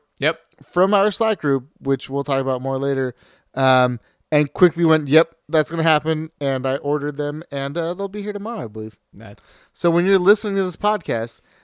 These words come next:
Speaker 2: there's a good chance that Rob and I already have the new commemorative Sexy Birds.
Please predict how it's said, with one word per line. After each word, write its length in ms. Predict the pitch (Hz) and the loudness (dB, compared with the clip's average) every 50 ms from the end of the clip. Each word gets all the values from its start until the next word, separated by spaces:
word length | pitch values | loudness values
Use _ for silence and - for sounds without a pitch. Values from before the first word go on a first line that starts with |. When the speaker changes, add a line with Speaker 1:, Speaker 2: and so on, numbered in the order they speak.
| _ _ | _ _
Speaker 2:
there's 220 | - 180 180 147 127 | -6 -6 -6 -6 -6
a 40 | 117 | -6
good 160 | 139 147 139 | -6 -6 -6
chance 300 | - 156 147 147 139 - | -4 -6 -6 -6 -6 -6
that 140 | 139 120 110 | -6 -6 -4
Rob 220 | 113 123 131 135 | -2 -2 -2 -2
and 100 | 139 135 | -2 -4
I 160 | 135 135 135 | -4 -4 -4
already 240 | 131 131 131 139 139 | -2 -4 -2 -2 -4
have 380 | 131 131 127 127 127 123 120 _ _ _ _ _ _ - | -2 -2 -2 -2 -2 -4 -6 _ _ _ _ _ _ -6
the 140 | 127 131 | -4 -4
new 400 | 123 131 135 147 151 151 151 156 | -2 0 4 6 6 8 6 4
commemorative 640 | - - 160 139 135 135 139 139 139 139 143 131 - | 2 0 -2 -2 0 0 -2 0 0 -2 -2 -2 -4
Sexy 320 | - 131 113 - - 123 | -4 -4 -4 -4 -6 -10
Birds. 400 | 110 113 113 110 113 117 - - | -10 -8 -8 -8 -8 -10 -14 -20